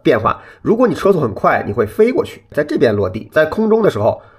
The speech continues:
你的前避震一直弹，弹到最高，它就不会再继续作用了。你，其实你手上也没有什么反应，因为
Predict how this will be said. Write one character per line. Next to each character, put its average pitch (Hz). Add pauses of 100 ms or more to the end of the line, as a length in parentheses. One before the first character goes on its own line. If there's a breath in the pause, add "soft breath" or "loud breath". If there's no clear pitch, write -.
(400 loud breath)
你 113
的 104
前 113
避 131
震 139
一 131
直 113
弹， 98 (420)
弹 -
到 143
最 147
高， 151
它 -
就 113
不 101
会 120
再 110
继 110
续 104
作 101
用 101
了。 101
你， 120
其 123
实 139
你 151
手 -
上 104
也 104
没 101
有 107
什 101
么 98
反 98
应， -
因 104
为 104